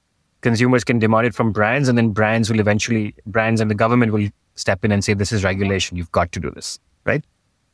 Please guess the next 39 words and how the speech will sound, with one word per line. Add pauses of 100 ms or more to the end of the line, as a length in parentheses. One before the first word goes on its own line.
(360)
And
we
have
that, (520)
if
you
see (120)
the
analogy
of,
uh, (100)
uh,
food, (880)
there
are (120)
now
regulations
which
say
how
much, (160)
how
much
crap
you
can
put
in
food. (280)
Uh,
there,
there
is
transparency (400)
in
food
as
well.
And